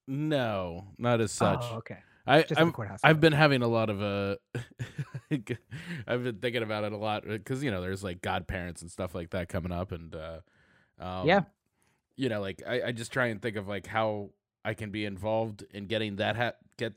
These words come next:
Speaker 1: that working without getting too involved in the church, you know, <laughs> 'cause, uh,
Speaker 2: Well, I mean,
Speaker 1: I've
Speaker 2: listen,
Speaker 1: had
Speaker 2: we can't go
Speaker 1: problems
Speaker 2: with,
Speaker 1: with
Speaker 2: we
Speaker 1: Cathol-, Catholicism here in the last,
Speaker 2: we,
Speaker 1: uh,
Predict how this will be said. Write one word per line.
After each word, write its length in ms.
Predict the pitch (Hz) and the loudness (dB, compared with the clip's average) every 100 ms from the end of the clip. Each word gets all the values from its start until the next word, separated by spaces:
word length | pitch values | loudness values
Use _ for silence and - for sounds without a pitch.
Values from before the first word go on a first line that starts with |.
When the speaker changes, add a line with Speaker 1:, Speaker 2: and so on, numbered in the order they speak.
| _ _ _ | _ _ _
Speaker 1:
that 220 | - 123 120 | -2 -2 0
working 380 | 139 135 143 | -6 -6 -8
without 400 | 113 101 101 98 - _ | -6 -2 -2 -2 -8 _
getting 240 | 120 107 | -4 -2
too 160 | 95 104 | -6 -10
involved 360 | 87 95 92 87 | -6 -4 -4 -6
in 120 | 90 | -10
the 60 | |
church, 420 | 85 - 78 - _ - | -10 -10 -12 -16 _ -8
you 100 | 110 | -4
know, 120 | 127 - | -4 -6
<laughs> 160 | _ 101 | _ -6
'cause, 280 | 120 92 - _ _ _ _ - | -6 -6 -12 _ _ _ _ -12
uh, 200 | 101 220 | -4 4
Speaker 2:
Well, 140 | 190 | 6
I 40 | 185 | 8
mean, 120 | 185 | 8
Speaker 1:
I've 80 | 160 | 8
Speaker 2:
listen, 80 | 170 | 8
Speaker 1:
had 40 | 165 | 6
Speaker 2:
we 40 | |
can't 20 | 175 | 10
go 60 | 160 226 | 10 10
Speaker 1:
problems 20 | 208 175 | 8 6
Speaker 2:
with, 100 | 120 | 4
Speaker 1:
with 0 | |
Speaker 2:
we 60 | |
Speaker 1:
Cathol-, 380 | 160 117 135 120 - | 0 4 4 4 2
Catholicism 640 | 143 127 131 117 104 98 98 | -2 2 2 2 -4 -8 -6
here 340 | 104 95 92 101 | -4 -6 -8 -10
in 60 | |
the 80 | 104 | -8
last, 340 | 101 92 - | -6 -8 -8
Speaker 2:
we, 80 | 95 | -8
Speaker 1:
uh, 140 | 90 | -8